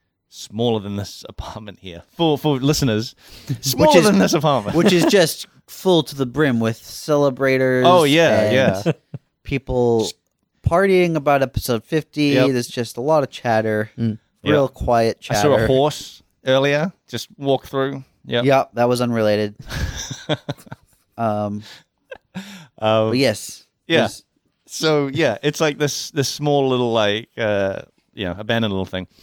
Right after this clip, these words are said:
Speaker 1: and you s-, you start off in this little place, but, um, your spaceship is, like, a, um, ten minute walk away,
Speaker 2: Mm-hmm.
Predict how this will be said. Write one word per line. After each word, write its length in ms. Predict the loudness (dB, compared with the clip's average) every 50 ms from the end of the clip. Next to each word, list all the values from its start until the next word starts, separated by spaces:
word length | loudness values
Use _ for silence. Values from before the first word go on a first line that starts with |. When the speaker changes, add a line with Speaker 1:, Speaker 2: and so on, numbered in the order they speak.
| -20 -20 _ -4
Speaker 1:
and 100 | -2 0
you 60 | 0
s-, 120 | -2 -2 -4
you 100 | -4 -4
start 300 | -2 -2 -2 0 0 0
off 140 | -2 -2 -4
in 60 | -6
this 160 | -8 -8 -6
little 260 | -6 -6 -6 -8 -10 -12
place, 460 | _ -6 -4 -4 -4 -4 -8 -12 -20 _ _ _ _ _
but, 240 | 0 0 0 0 -2
um, 460 | -2 -2 0 0 -2 -4 -4 -6 -10 _
your 360 | -6 -4 -2 0 0 0 -2
spaceship 580 | -4 -4 -2 -2 -2 -2 -2 -4 -4 -4 -6 -8 -6
is, 260 | -4 -4 -4 -2 -2
like, 320 | -2 -2 -2 -2 -4 -6 -12 _ _ _ _ _ _ _ _ _ _ _ -10
a, 480 | -8 -6 -4 -4 -6 -6 -8 -10 -12 -16 _ _ _ _ _ _ _ _ -14
um, 300 | -12 -10 -10 -10 -10 -14 -14
ten 260 | -8 -6 -4 -4 -4 -4
minute 280 | -4 -4 -4 -4 -6 _
walk 460 | -12 -8 -6 -6 -6 -6 -10 _ _ _
away, 420 | -14 -12 -12 -12 -14 -16 -20 -20 -20 _ _ _ -20 -12
Speaker 2:
Mm-hmm. 180 | -8 -6 -6